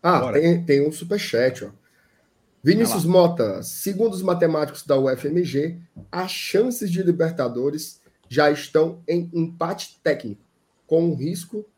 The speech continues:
Speaker 1: de rebaixamento. Segundo turno fantástico do Lion.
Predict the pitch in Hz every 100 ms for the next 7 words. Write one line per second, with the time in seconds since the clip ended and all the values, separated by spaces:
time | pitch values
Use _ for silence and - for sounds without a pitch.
0 | _ _ - 139 226 202 175 175 - 160
1 | 107 - _ _ _ _ - 151 151 165
2 | 139 - 156 165 165 - _ _ - -
3 | 226 226 156 156 - 170 151 117 117 127